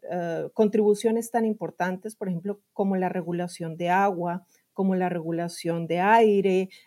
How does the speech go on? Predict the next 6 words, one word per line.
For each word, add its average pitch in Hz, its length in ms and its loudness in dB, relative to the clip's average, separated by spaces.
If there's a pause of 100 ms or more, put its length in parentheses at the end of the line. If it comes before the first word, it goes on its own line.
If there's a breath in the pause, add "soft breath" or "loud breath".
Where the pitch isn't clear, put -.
eh, 175 640 0 (140)
que 233 220 6
también 180 680 -4 (340)
inmediatamente 180 1000 -2
nos 165 260 -6
afectan. 143 600 -8